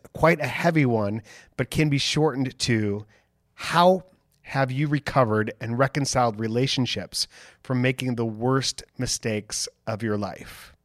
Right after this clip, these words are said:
Now, again, Benji gave us permission to share his name, um, and, but, but basically what happened, it, and he elaborates a little bit on his story, is due to some, you know, mistakes that he made and some behavior that he's not proud of and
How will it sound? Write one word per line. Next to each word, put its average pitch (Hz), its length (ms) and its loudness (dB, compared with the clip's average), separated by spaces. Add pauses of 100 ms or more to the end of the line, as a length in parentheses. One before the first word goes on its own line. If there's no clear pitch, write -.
(380)
Now, 117 360 2 (280)
again, 117 480 2
Benji 143 300 6
gave 143 180 4
us 139 120 0
permission 139 400 -2
to 127 60 2
share 131 260 0
his 117 120 -2
name, 135 360 2 (320)
um, 113 340 0 (100)
and, 135 400 -2
but, 131 120 -6 (240)
but 127 120 2
basically 151 400 2
what 127 200 0
happened, 131 540 0
it, 135 320 -8
and 120 140 -4
he 127 320 -2
elaborates 123 540 2
a - 20 -2
little 120 120 0
bit 113 100 0
on 113 120 0
his 110 100 -2
story, 127 560 2 (380)
is 127 220 0
due 143 220 4
to 135 240 -2
some, 131 480 2
you 131 80 -4
know, 131 100 2
mistakes 139 520 0
that 151 100 0
he 113 140 -2
made 101 320 -4
and 104 120 -6
some 123 180 -6
behavior 131 560 0
that 110 180 0
he's 113 240 -4
not 131 200 2
proud 131 300 2
of 107 260 0
and 107 200 -8